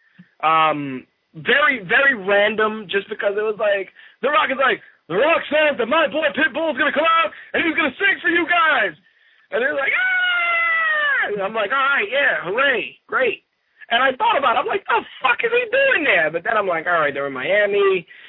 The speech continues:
You know, they gotta fucking do something real mainstream." There it is.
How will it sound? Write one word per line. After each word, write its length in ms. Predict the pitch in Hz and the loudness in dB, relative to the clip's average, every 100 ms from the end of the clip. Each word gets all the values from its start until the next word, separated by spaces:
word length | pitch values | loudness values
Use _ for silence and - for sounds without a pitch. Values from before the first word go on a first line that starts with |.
| - - | -18 -4
You 140 | 156 | 0
know, 200 | 143 127 | 0 -2
they 120 | 120 | -2
gotta 200 | 143 127 - | -2 -2 -4
fucking 280 | 127 117 | -4 -4
do 120 | 135 139 | -8 -2
something 280 | 139 131 131 | -2 -2 2
real 160 | 143 | 2
mainstream." 1200 | 135 120 123 - - 359 339 330 320 311 285 220 - _ _ _ _ | 2 -2 -2 -2 0 2 2 2 0 0 -2 -6 -16 _ _ _ _
There 320 | 151 208 233 | -2 0 2
it 80 | 202 | 2
is. 240 | 165 127 | 0 -2